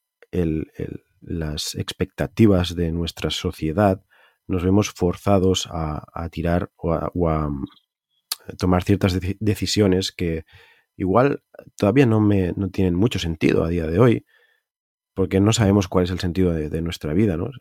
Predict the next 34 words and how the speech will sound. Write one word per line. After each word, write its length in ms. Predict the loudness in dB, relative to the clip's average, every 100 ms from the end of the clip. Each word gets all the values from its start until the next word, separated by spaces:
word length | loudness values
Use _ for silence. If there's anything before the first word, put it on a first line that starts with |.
| -10
A 60 |
lo 100 | -6
que 100 | -4
tú 120 | 0 0
decías, 380 | 2 4 2
que 60 | 0
el 100 | -4
ca-, 120 | -4
el, 360 | -4 -4 -6 -10 _
es 220 | -12 -2
una 100 | 2 2
carrera 260 | 4 4
a 40 | 4
la 80 |
muerte. 440 | 4 4 4 0 -4
Si 140 | -4
es 60 | -2
una 120 | -2
carrera 220 | 0 -2
a 60 | 0
la 40 |
muerte, 300 | 4 4 2
si 80 | -2
todos 180 | -2 0
vamos 240 | 0 0
a 40 | -2
llegar 260 | -2 0
al 80 | 2
mismo 260 | 0 0 2
punto, 460 | 4 6 6 2 0 _ _ _ _ _
¿por 200 | -2 2
qué 140 | 2
tengo 320 | 4 4 4
que 400 | 4 2 2 -2